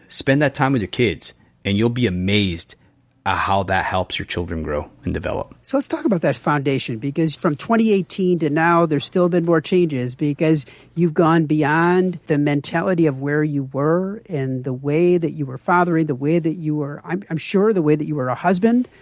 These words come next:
Speaker 1: Mm-hmm.
Speaker 2: the way that you were present, and you've changed and started moving in a completely different direction. And you've now, in the past few years here, you've started a foundation,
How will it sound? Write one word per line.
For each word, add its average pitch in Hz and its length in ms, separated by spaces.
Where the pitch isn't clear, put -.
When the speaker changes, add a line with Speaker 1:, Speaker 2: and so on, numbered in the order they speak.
Speaker 1:
Mm-hmm. 85 160
Speaker 2:
the 165 80
way 160 260
that 156 240
you 151 220
were 135 140
present, 196 640
and 160 420
you've 165 240
changed 214 840
and 156 180
started 180 400
moving 185 300
in 160 80
a 147 60
completely 147 380
different 139 220
direction. 143 460
And 160 200
you've 147 300
now, 165 520
in 170 200
the 139 100
past 156 440
few 170 180
years 180 320
here, 233 260
you've 156 260
started 151 500
a 147 80
foundation, 165 760